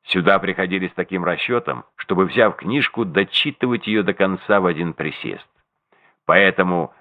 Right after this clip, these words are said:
мальчишки старались не обращать внимания на торговца фруктовыми водами и горячим чаем, расположившегося напротив уличной библиотеки.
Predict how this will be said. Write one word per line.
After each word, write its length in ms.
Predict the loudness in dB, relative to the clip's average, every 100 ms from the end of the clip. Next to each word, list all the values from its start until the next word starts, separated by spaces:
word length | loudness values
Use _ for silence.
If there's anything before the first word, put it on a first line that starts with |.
| _
мальчишки 600 | 0 0 -2 -4 -6 -6
старались 540 | 2 4 4 2 -2
не 100 | 0
обращать 520 | 4 4 2 0 -2
внимания 640 | -4 0 2 2 2 0 -2
на 180 | 0 0
торговца 640 | 2 0 0 -2 -4 -8
фруктовыми 640 | -4 -4 -2 0 2 2 0
водами 580 | 0 2 2 2 0 0
и 40 |
горячим 540 | 0 2 0 -2 -8
чаем, 520 | -4 2 4 4 0 -4 -12 -4
расположившегося 960 | 0 0 2 2 2 0 0 -2 0 0
напротив 440 | 2 2 2 2
уличной 380 | 0 -2 -2 -4
библиотеки. 800 | -2 0 0 -2 -6 -6 -6 -8